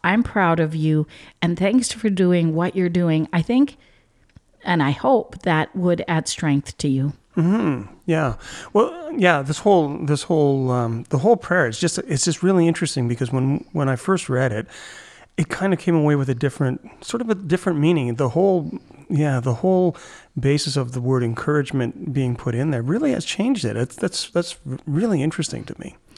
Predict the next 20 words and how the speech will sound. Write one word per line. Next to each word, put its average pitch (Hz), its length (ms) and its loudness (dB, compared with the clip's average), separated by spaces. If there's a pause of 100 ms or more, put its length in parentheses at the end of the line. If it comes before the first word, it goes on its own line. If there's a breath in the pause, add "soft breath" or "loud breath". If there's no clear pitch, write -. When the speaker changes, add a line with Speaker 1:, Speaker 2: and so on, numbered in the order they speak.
(140)
Speaker 1:
Yeah. 143 400 0 (100)
Well, 214 140 2
Speaker 2:
So 175 120 2
Speaker 1:
here 240 140 2
Speaker 2:
I'm 156 100 4
gonna 151 160 2
have 151 140 0
to - 60 -16
go 165 100 2
to, 147 80 4
what 147 120 4
is 147 60 2
it, 127 180 -2
entomology 175 840 -2 (120)
dot - 200 -6
com? 214 320 -4 (580)
Speaker 1:
Entomology, 156 1120 2
I 240 120 4
think, 143 320 0
yeah. 156 340 0